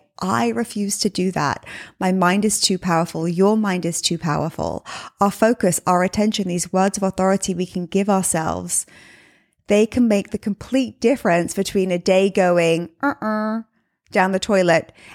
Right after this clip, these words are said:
and a really amazing day. And guess what?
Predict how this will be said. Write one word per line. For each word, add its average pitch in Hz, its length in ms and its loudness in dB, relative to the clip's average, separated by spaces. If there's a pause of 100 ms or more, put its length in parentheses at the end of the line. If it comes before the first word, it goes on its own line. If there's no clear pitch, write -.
and 226 120 0
a 220 80 0
really 247 540 0
amazing 175 880 -4
day. 196 540 -6 (400)
And 285 100 0
guess - 220 0
what? - 280 2